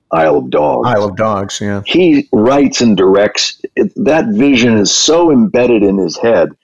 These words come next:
Speaker 1: that, uh, with auteurs, you don't necessarily have to understand every aspect of what your character is doing or where it's going. Um, you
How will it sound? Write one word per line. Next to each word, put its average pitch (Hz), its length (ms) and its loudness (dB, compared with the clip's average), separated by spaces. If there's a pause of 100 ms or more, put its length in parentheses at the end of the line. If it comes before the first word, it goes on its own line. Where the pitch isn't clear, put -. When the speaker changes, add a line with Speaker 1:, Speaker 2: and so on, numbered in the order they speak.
(300)
Speaker 1:
that, 123 240 2
uh, 123 240 0
with 139 220 2
auteurs, 127 760 0 (640)
you 185 180 0
don't 156 300 0
necessarily 127 680 0
have 123 400 -2
to 110 260 0
understand 113 800 0
every 113 500 0
aspect 117 560 -4
of 92 180 -2
what 98 220 -2
your 98 140 0
character 90 500 0
is 80 100 -2
doing 87 380 0 (320)
or 95 160 2
where 104 300 2
it's - 160 -2
going. 92 500 0 (460)
Um, 95 440 0 (100)
you 117 540 2